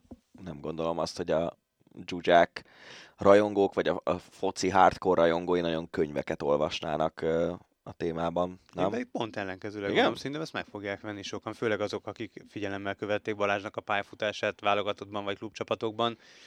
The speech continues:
Speaker 1: Na, majd egy év múlva hívjuk fel a kiadót, hogy hány példányt
Speaker 2: Biztos el
Speaker 1: értékesítettek.
Speaker 2: fogják árulni. <laughs> A, a Bayern München csökkenteni Manuel Neuer fizetését, amíg harcképtelen. Ugye, mint ismert, a bajorok sztárkapusa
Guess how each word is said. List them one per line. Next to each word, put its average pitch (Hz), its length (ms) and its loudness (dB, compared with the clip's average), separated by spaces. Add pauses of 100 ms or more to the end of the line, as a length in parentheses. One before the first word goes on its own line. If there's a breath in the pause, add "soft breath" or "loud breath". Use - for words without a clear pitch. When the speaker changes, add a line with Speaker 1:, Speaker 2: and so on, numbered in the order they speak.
(160 loud breath)
Speaker 1:
Na, 98 120 2
majd 98 180 8
egy 104 120 6
év 107 140 8
múlva 90 260 -2
hívjuk 90 300 0
fel 80 180 0
a 76 120 4
kiadót, 76 480 -2
hogy 90 140 -6
hány 85 240 -4
példányt 80 400 0
Speaker 2:
Biztos 87 180 0
el 110 60 -4
Speaker 1:
értékesítettek. 110 420 -4
Speaker 2:
fogják 110 360 -4
árulni. 107 440 -4 (260)
<laughs> - 560 -16 (520 loud breath)
A, 131 420 8
a 127 180 -2
Bayern 208 240 6
München 147 320 2
csökkenteni 117 540 0
Manuel 117 300 2
Neuer 107 320 2
fizetését, 104 760 -4
amíg 110 220 -4
harcképtelen. 117 680 0
Ugye, 131 140 0
mint 135 180 -4
ismert, 123 420 0
a 117 80 4
bajorok 110 360 2
sztárkapusa 117 720 2